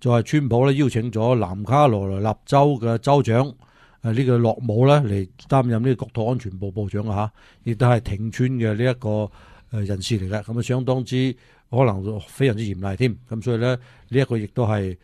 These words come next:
佢要完成呢一個國土安全，呃，嘅呢個邊境牆剩低嗰一部分呢，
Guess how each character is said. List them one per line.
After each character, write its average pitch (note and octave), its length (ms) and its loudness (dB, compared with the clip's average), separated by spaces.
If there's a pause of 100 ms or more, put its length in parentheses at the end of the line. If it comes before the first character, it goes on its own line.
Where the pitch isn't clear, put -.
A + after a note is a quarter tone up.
(260)
佢 A2+ 440 0
要 A#2 80 2
完 F#2+ 400 -4
成 F#2 440 -6
呢 B2 60 2
一 C3 80 2
個 A2 200 -2
國 - 220 -10 (100)
土 B2 340 0
安 C3+ 220 -4
全， - 280 -14
呃， A2+ 140 -2
嘅 B2 400 0
呢 B2+ 200 -2
個 C#3+ 100 4
邊 D3 180 0
境 B2+ 160 -4
牆 F2+ 320 -8 (320)
剩 A2+ 220 -2
低 B2 80 4
嗰 B2 180 2
一 B2 40 -6
部 A#2 100 -2
分 G2 180 -2
呢， B2 180 -2